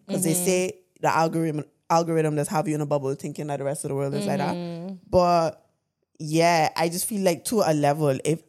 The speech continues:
Speaker 1: if we really have that awareness and start to build that awareness,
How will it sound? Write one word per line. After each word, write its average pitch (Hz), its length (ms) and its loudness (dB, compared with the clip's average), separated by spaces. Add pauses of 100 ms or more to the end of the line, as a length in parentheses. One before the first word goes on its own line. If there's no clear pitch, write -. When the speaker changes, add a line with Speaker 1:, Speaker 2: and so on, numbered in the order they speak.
(320)
Speaker 1:
if 160 140 2
we 180 420 2
really 175 540 0
have 165 340 -2
that 151 340 2 (300)
awareness 156 800 2
and 160 220 -4
start - 300 0
to 170 80 -4
build 156 280 -2
that 170 180 0
awareness, 160 720 -4